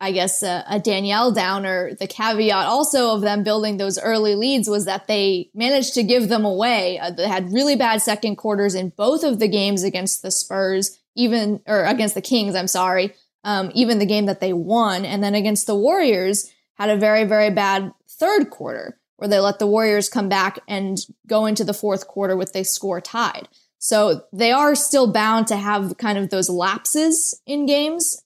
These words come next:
and it's just kind of a test as to whether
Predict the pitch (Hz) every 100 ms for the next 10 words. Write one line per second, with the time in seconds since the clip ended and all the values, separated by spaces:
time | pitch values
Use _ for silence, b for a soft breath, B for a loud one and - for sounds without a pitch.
0 | 208 202 196 196 196 - _ - 196 -
1 | - 220 208 - 214 202 190 - 196 202
2 | - 185 - 208 185 196 196 202 190